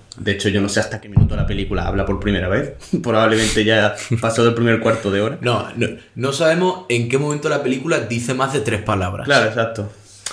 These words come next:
Speaker 1: Eh, y lo que está decidiendo es el coche para la,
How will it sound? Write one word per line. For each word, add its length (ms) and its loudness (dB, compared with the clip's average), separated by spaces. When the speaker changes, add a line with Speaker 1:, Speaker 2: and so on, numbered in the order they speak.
Speaker 1:
Eh, 800 4
y 300 2
lo 180 2
que 60 0
está 200 2
decidiendo 500 2
es 80 2
el 100 -2
coche 320 0
para 240 2
la, 200 0